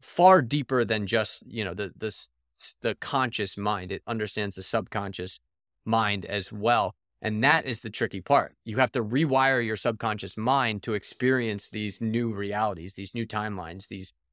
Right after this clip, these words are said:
manifestations that you wanna bring into your life. And I think, you know, you also have to kind of balance your wants and desires with your, you know, with what you truly want to experience in life.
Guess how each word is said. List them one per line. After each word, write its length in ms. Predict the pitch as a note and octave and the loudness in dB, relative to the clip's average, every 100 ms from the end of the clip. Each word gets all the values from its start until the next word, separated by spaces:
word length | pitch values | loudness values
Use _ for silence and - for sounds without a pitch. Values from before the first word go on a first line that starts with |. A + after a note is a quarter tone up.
| _ | _
manifestations 1080 | A#2 B2+ B2 A2 A2 - A#2 A#2 G2 F#2 F#2 | 0 2 2 0 -2 2 0 0 -4 -8 -8
that 140 | F2+ | -8
you 120 | F#2+ F#2+ | -8 -6
wanna 200 | G2 F#2+ | -4 -4
bring 300 | G2+ G2+ F#2+ | -4 -4 -4
into 320 | F#2 F#2 - | -10 -12 -12
your 160 | D#2+ - | -12 -6
life. 380 | G#2+ G#2 E2 _ _ _ _ | -2 -2 -4 _ _ _ _
And 400 | - A2 G#2+ G#2 - _ _ _ _ _ _ _ _ | -4 -2 -2 -6 -12 _ _ _ _ _ _ _ _
I 80 | A#2+ | -2
think, 260 | - C3 - _ _ | 4 2 2 _ _
you 100 | B2+ | -2
know, 100 | G#2+ G2 | 0 0
you 160 | G#2+ | -2
also 400 | - A#2+ A#2+ B2+ | 2 2 4 2
have 180 | A2 G#2+ | 2 0
to 80 | - | -2
kind 200 | G#2+ G2+ | -6 -4
of 140 | G2 F2+ | -4 -2
balance 560 | G#2 G#2 G2 G2 - - _ _ _ _ _ _ | -2 -2 -4 -4 -8 -10 _ _ _ _ _ _
your 180 | B2+ B2 | 2 2
wants 420 | G2+ A#2 C3+ A#2+ | 4 4 4 2
and 140 | A#2 | -4
desires 960 | G#2+ G2 G2 B2+ C#3+ G2+ F#2 B2+ - - _ | -2 -2 4 6 6 2 -4 -8 -8 -10 _
with 260 | A#2 A#2 A2+ _ _ _ _ _ - | -2 -2 -2 _ _ _ _ _ -10
your, 380 | A#2+ A#2+ A2 - _ | -2 0 -2 -8 _
you 140 | A#2 A2 | -6 -4
know, 180 | F#2 - - - | -6 -10 -20 0
with 220 | C3+ - | 0 2
what 140 | E3 | 0
you 140 | D3+ C3 | 2 0
truly 840 | - - E3+ F#3+ D#3+ C#3+ B2 A#2 _ _ _ _ - | 0 0 4 6 6 4 2 -2 _ _ _ _ -2
want 300 | A#2 C#3 A#2 | 2 2 0
to 100 | A#2 | -4
experience 560 | - - A#2+ G2+ F#2+ | -4 -2 0 0 -4
in 120 | F#2+ F#2 | -6 -4
life. 260 | F#2+ A1 | -4 -6